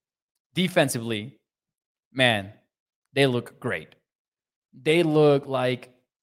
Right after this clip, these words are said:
everything that we hoped they would be. And yes, it is week two, and, I mean, we're two weeks into the season,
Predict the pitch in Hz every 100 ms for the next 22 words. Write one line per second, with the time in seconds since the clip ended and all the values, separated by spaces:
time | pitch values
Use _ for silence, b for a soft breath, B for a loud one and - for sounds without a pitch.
0 | _ - 156 165 160 165 156 143 131 113
1 | 131 123 - _ 131 123 113 98 117 98
2 | 92 _ _ _ - 135 139 120 - 135
3 | 131 120 127 127 - _ - 139 127 123
4 | 123 _ 127 120 113 107 101 127 131 110
5 | 98 _ - 123 110 151 143 139 - 151
6 | 139 131 120 165 135 127 123 123